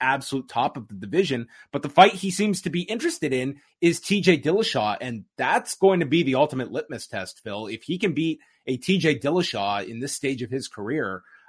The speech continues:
uh, then I don't know what the ceiling is for him at bantamweight. But that's, that's a big jump when you go from Pedro Munoz to T J Dillashaw. But I would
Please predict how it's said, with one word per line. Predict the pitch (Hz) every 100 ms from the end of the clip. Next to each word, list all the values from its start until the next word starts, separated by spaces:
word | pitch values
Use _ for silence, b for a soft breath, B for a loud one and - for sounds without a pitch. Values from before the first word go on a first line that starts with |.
| _
uh, | 104 107
then | 101 127
I | 135
don't | 147
know | 151
what | 131 147
the | -
ceiling | - 113 98 92
is | 87
for | - 92
him | 95 92 87
at | 104 104 -
bantamweight. | 117 139 110 90 90 -
But | 98
that's, | 120 123 131 - - b b b _ _ 139 - 127 -
that's | 147 175 175
a |
big | 151 143
jump | - 107 -
when | 107
you | 104
go | 113
from | 117 104
Pedro | 135 127
Munoz | 123 127 131 110 -
to | - 95
T | -
J | 135 113 92
Dillashaw. | 113 135 - 98 92
But | 104 - 107
I | 113
would | 110 120